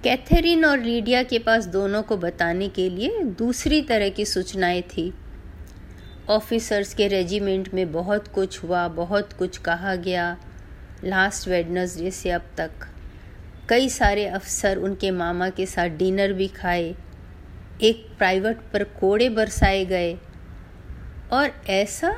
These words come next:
आभास मिल रहा है कि कर्नल फॉस्टर जल्दी ही शादी करने वाले हैं। और यहाँ पर चैप्टर ट्वेल्व ख़त्म होता है। आशा है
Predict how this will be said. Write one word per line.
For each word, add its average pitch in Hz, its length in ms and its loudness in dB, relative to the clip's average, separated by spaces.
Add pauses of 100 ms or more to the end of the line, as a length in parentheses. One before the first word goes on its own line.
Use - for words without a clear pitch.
(120)
आभास 190 600 2
मिल 185 220 2
रहा 175 140 0
है 208 400 0 (340)
कि 247 100 2
कर्नल 220 480 2
फॉस्टर 262 560 -2
जल्दी 180 440 0
ही 302 200 2 (360)
शादी 175 440 2
करने 160 440 -2
वाले 156 300 -6
हैं। 147 300 -8 (1800)
और 202 140 4
यहाँ 196 460 2
पर 320 160 4 (440)
चैप्टर 185 360 0
ट्वेल्व 196 520 -2
ख़त्म 185 340 0
होता 156 340 -6
है। 165 280 -10 (960)
आशा 196 260 -2
है 220 340 0